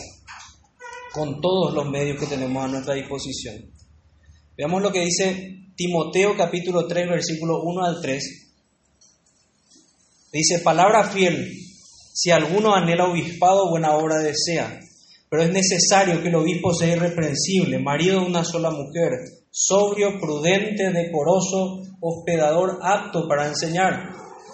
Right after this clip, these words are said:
no dado al vino, no pendenciero, no codicioso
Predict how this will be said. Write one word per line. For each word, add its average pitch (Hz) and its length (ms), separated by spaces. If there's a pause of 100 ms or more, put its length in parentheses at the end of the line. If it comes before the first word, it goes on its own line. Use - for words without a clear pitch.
(180)
no 185 320
dado 180 460
al 151 300
vino, 170 320 (560)
no 147 360
pendenciero, 185 720 (760)
no 165 680 (100)
codicioso 156 1400